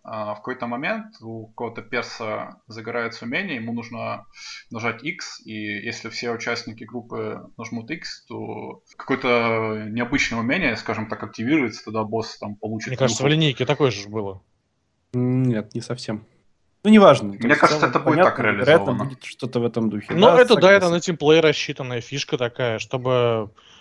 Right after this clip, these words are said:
Speaker 2: хоть какое-то взаимодействие было.
Speaker 1: Это прикольно,
Speaker 3: Чтобы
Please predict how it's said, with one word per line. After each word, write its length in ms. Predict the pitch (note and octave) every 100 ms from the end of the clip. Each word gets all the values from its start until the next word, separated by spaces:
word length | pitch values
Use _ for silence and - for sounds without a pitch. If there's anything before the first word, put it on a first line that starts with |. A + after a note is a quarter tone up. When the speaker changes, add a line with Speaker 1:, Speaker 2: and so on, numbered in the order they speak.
| - - - D#2 A#2
Speaker 2:
хоть 220 | - C3+
какое-то 360 | - - C#3 B2+
взаимодействие 640 | B2 C3+ C3 A#2+ - B2
было. 260 | G#2+ G#2 G2 G2+ _ A#2+
Speaker 1:
Это 180 | - -
прикольно, 160 | - -
Speaker 3:
Чтобы 280 | - C#3